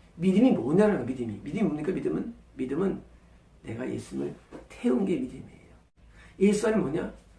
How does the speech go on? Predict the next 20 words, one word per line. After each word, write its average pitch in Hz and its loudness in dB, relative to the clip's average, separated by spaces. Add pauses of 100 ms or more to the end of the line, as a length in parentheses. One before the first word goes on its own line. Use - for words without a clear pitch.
(140)
예수님을 - -8
태운 240 0
단계. - -10 (640)
그때는 135 -4
예수님의 175 0 (400)
힘에, - -6 (480)
영, 165 0
성령의 190 0 (200)
법으로 156 -2
내가 139 -4
지배당합니다. 117 -4 (460)
그 - -20
다음에 175 -2
죄를 151 -4
범하지 123 -4
않습니다. 175 -4 (420)
뜻대로 196 -2
살아갑니다. 139 -6 (600)
예수님의 151 -4 (500)
온전한 170 4